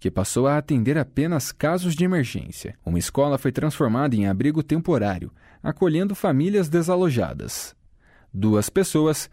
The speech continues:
tiveram ferimentos leves e foram encaminhadas ao Hospital de Pitanga.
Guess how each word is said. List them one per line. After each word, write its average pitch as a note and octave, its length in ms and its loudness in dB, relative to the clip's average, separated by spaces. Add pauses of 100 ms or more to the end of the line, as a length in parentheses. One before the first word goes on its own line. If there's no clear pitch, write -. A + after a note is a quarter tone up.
tiveram F#3+ 440 2
ferimentos G#3+ 800 2
leves B2 640 0 (280)
e F#2+ 60 -2
foram F3 240 0
encaminhadas F#3+ 580 2
ao F3+ 80 4
Hospital G3 520 2
de G3 120 -2
Pitanga. D#2 680 -4